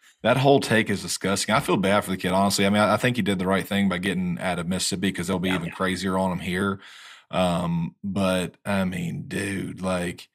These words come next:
Speaker 1: do they, do they think that, think this kid was gonna come out in the spring game and look like damn Joe Montana the first time? No, dude, he's not. Like, he's a good player, but he's, he's not, you know, there's nothing, he, there's no way of telling. He's got a long way to go mentally in, in the game,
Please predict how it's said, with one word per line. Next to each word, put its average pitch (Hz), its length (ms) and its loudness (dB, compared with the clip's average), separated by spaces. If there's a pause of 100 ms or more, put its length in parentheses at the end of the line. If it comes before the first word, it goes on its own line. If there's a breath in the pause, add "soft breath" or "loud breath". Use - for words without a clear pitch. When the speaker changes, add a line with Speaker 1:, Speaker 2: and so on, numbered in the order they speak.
(320 soft breath)
Speaker 1:
do 98 80 2
they, 107 180 6
do 107 240 2
they 110 100 6
think 120 220 2
that, 104 160 2
think - 300 0
this 127 260 2
kid - 140 2
was 113 100 2
gonna 101 140 2
come 110 200 0
out 107 120 6
in 87 60 0
the 101 80 -2
spring 101 420 2
game 95 280 4
and 90 140 0
look 95 160 -2
like 90 240 2
damn 90 600 0 (220)
Joe 98 240 0
Montana 92 580 0
the 101 100 0
first 104 300 2
time? 107 360 4
No, 120 420 2
dude, 95 380 -4
he's 104 220 -2
not. 107 280 0 (480 loud breath)
Like, 107 180 4
he's 123 200 4
a 120 100 4
good 113 220 4
player, 117 320 4
but 104 120 0
he's, 101 240 -2
he's 95 200 -4
not, 101 400 0
you 101 160 -2
know, 90 140 0
there's 92 300 -4
nothing, 101 400 0
he, 98 160 -2
there's 98 180 -2
no 110 120 0
way 113 140 0
of 92 100 -4
telling. 95 340 -2
He's 90 100 -4
got 92 180 0
a 90 40 -2
long 95 360 2
way 92 140 0
to 90 80 -2
go 90 200 -4
mentally 87 540 -2
in, 82 120 -6
in 95 240 -2
the 95 80 0
game, 90 560 -2